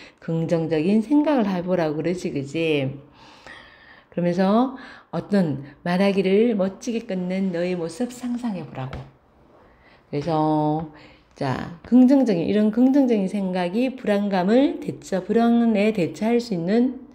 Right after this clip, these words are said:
방법이지, 그지? 그리고 잘해낼 거야. 작은 실수쯤 뭐 괜찮아. 이런 생각을 좀 하라고. 그러면서 자,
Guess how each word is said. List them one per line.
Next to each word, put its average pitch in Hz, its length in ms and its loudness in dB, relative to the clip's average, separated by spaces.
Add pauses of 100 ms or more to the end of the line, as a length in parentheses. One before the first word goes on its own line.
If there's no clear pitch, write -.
(320)
방법이지, 202 600 0
그지? 147 600 -2 (280)
그리고 165 400 2 (380)
잘해낼 220 500 4
거야. 180 380 -2
작은 277 380 2
실수쯤 302 640 0
뭐 220 200 2
괜찮아. 202 680 -2 (440)
이런 240 240 4
생각을 180 460 0
좀 180 140 -6
하라고. 156 840 -6 (1120)
그러면서 170 1200 0 (320)
자, - 540 -10